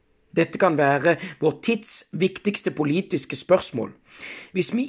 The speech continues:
ikke finner et svar på dette spørsmålet snart, så kan det sosiopolitiske systemet kollapse. Folk begynner allerede å ane den kommende katastrofen. Det er kanskje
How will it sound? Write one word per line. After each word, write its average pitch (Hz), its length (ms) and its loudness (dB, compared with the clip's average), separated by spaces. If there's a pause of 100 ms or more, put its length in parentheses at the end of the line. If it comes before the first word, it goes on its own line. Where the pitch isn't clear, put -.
(120)
ikke 254 200 0
finner 208 300 4
et - 40 -10
svar 220 360 2
på 160 80 -2
dette 151 180 -4
spørsmålet 160 600 0
snart, 113 320 -6 (280)
så 175 120 2
kan 180 160 2
det 185 160 0
sosiopolitiske 165 1400 0
systemet 170 680 2
kollapse. 139 680 0 (560)
Folk 220 400 2
begynner 165 560 4
allerede 147 840 4 (220)
å 160 200 2
ane 135 400 4
den 139 320 2
kommende 147 640 0
katastrofen. 139 840 0 (640)
Det 170 60 6
er 170 40 6
kanskje 165 460 -2